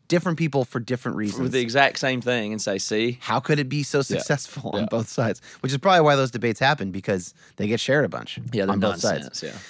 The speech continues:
Speaker 1: So anyway, now you're in your group, okay? And this is, of course, it's simplified. You're not, you don't go from being alone to being in your group, but just for the sake of thinking through it,
Speaker 2: Yeah.
Speaker 1: okay? So you're at, start at the top. We're coming down the circle.
Speaker 2: Mm-hmm.
Speaker 1: We have confirmation bias,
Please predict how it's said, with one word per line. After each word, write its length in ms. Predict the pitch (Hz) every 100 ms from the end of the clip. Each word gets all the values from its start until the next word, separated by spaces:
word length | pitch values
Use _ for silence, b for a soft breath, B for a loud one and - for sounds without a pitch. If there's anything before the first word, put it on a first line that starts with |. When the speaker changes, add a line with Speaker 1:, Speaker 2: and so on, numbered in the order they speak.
| B B B
Speaker 1:
So 240 | - 226
anyway, 260 | 214 196 117
now 280 | 135 160 196
you're 200 | 240 214
in 80 | 190
your 120 | 175
group, 360 | 135 127 95 - -
okay? 440 | 107 - 123 156 175 _ - _
And 220 | 139 139
this 160 | 170 170
is, 120 | 170
of 160 | - -
course, 200 | 226 185
it's 80 | 151
simplified. 400 | 170 139 123 113
You're 120 | 127
not, 200 | 165 156
you 80 | 151
don't 200 | 165 113
go 280 | 127 127 131
from 240 | - 113
being 180 | 117 107
alone 300 | 104 104 101
to 80 | 98
being 180 | 151
in 80 | 135
your 120 | 104
group, 200 | 95 101
but 100 | -
just 160 | - 98
for 100 | -
the 80 | 98
sake 280 | - 101 98
of 260 | 95 - _ _ _ _ _ -
thinking 340 | 165 156 127
through 280 | - 156 139
it, 120 | - -
Speaker 2:
Yeah. 60 |
Speaker 1:
okay? 180 | 104 110
So 120 | 123 120
you're 200 | 110 113
at, 180 | -
start 160 | - 123
at 60 | 143
the 60 |
top. 360 | 185 165 170 - b b b b b b _
We're 140 | 107 104 -
coming 260 | 139 151
down 180 | 156 156
the 60 | 165
circle. 460 | - 160 170 180
Speaker 2:
Mm-hmm. 140 | 123 135
Speaker 1:
We 80 |
have 80 | 123
confirmation 580 | - 147 165 160 156 165
bias, 420 | 156 156 160 160